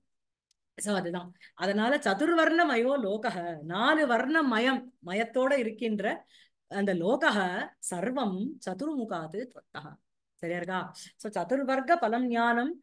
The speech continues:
சதுர்யுகாஹா காலாவஸ்தாஹா சதுர்மயோ லோகஹ சர்வம் சதுர்முகாது துவத்தஹ. துவத்தஹங்கிறது உன்கிட்ட இருந்துன்னு பஞ்சமி அர்த்தத்துல வருது, புரியுறதா?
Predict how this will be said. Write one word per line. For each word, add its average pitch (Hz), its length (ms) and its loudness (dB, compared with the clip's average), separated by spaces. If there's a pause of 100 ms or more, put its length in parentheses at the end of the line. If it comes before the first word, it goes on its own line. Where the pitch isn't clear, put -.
(280)
சதுர்யுகாஹா 240 840 6 (340)
காலாவஸ்தாஹா 190 960 2 (440)
சதுர்மயோ 285 640 6 (120)
லோகஹ 214 400 2 (480)
சர்வம் 226 560 2 (420)
சதுர்முகாது 220 800 2 (140)
துவத்தஹ. 180 460 -4 (180)
துவத்தஹங்கிறது 240 840 2 (580)
உன்கிட்ட 254 400 0
இருந்துன்னு 240 440 2
பஞ்சமி 233 360 2
அர்த்தத்துல 185 380 -4
வருது, 170 220 -6 (260)
புரியுறதா? 180 420 2